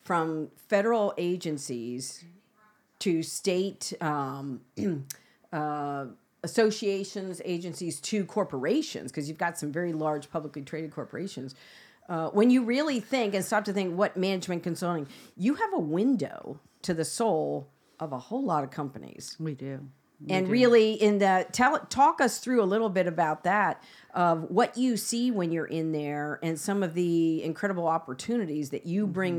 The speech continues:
Speaker 2: Mm-hmm.
Speaker 1: to these very large organizations.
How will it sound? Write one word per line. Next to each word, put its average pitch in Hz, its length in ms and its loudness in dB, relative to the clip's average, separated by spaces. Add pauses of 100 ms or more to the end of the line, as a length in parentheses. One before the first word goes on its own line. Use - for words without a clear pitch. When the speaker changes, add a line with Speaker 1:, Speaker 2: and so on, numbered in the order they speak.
Speaker 2:
Mm-hmm. 151 80 -10
Speaker 1:
to 160 160 -2
these 151 440 -4
very 160 420 -2
large 147 460 -4
organizations. 120 920 -8